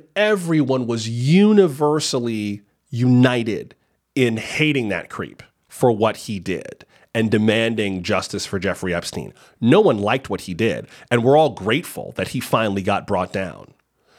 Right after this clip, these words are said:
We've also learned more about other famous people, notable names, that are connected to Jeffrey Epstein in recent document releases. Do you know how Jeffrey Epstein got surfaced, how he got caught in the first place?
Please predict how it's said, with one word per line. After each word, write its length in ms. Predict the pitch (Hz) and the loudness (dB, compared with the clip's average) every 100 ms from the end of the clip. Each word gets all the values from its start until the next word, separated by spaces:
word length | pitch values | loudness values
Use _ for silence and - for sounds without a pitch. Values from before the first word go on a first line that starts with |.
| _ _ _ _ _ _ _ _ _ _ _ | _ _ _ _ _ _ _ _ _ _ _
We've 280 | 135 160 139 | 4 4 4
also 420 | 147 - - 165 | 4 4 4 4
learned 300 | 139 127 127 | 4 4 4
more 240 | 123 131 | 6 4
about 280 | 123 120 117 | 4 2 2
other 260 | 135 143 180 | 0 2 2
famous 460 | - 135 110 98 - | 0 0 0 -2 -6
people, 520 | - 95 82 92 165 | -10 -10 -8 -8 -6
notable 480 | 92 104 104 87 85 | -2 2 2 0 -4
names, 340 | 73 69 117 123 | -6 -8 -6 0
that 120 | 135 | 0
are 60 | |
connected 580 | 139 175 185 208 208 143 | 2 2 4 2 0 -6
to 80 | - | -6
Jeffrey 420 | 117 107 - 98 | -4 -4 -2 -6
Epstein 380 | 85 - 107 104 | -6 -6 -4 -2
in 240 | 120 117 | 0 0
recent 340 | 110 135 - 107 | 0 0 -2 -2
document 420 | 87 90 95 - | -2 -4 -8 -8
releases. 640 | 87 76 73 - - - - _ _ _ _ _ _ - - - - 127 | -8 -8 -10 -14 -14 -16 -16 _ _ _ _ _ _ -20 -20 -20 -12 0
Do 140 | 165 | 2
you 300 | 175 269 392 | 6 6 6
know 220 | 165 151 | 4 2
how 240 | 185 180 139 | 2 0 0
Jeffrey 500 | - 123 - 127 117 | 0 -2 0 -2 0
Epstein 420 | 113 - 127 117 | -4 -2 -2 0
got 220 | 104 - | -2 -4
surfaced, 540 | - 110 98 131 135 | -6 -4 -2 -2 -4
how 200 | - 151 | -2 0
he 140 | 151 170 | 0 0
got 240 | 127 - | -2 -2
caught 360 | - - 110 - | -8 -4 -4 -2
in 140 | 113 107 | -2 -2
the 60 | |
first 340 | - 104 113 - | -2 -2 -2 -2
place? 480 | 170 208 - - | -2 -2 -6 -14